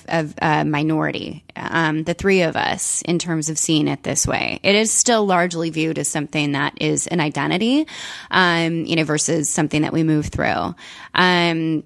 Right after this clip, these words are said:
and I think this is, it's just, it's one of these things that I think is so, I, I think is, for people that come into this, I think somebody new, like, coming into this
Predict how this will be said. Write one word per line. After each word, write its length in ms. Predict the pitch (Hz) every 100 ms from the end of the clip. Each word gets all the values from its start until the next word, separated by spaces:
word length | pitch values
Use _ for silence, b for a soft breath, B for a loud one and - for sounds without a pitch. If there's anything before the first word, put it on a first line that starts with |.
| -
and 180 | - 190
I 60 | 185
think 260 | 226 226
this 220 | 214 202 202
is, 240 | 180 165
it's 220 | 196 -
just, 200 | 262 -
it's 220 | - 202
one 180 | 208 226
of 120 | 262
these 200 | 226 208
things 220 | - 196 180
that 80 |
I 40 | 175
think 180 | 180 180
is 100 | -
so, 420 | 185 180 175 170 - -
I, 220 | 180 -
I 80 | -
think 180 | 180 185
is, 240 | 180 - -
for 200 | - 196
people 340 | 190 247 269 254
that 180 | 190
come 180 | - 190
into 300 | 160 170 180
this, 280 | 156 156 -
I 80 | 185
think 320 | 202 190 180 - B B B - - _ - _ _ _ _
somebody 560 | - - 311 359 277 -
new, 260 | 214 220 220
like, 200 | 214 214
coming 320 | - 262 269
into 320 | - 202 -
this 320 | 185 165 160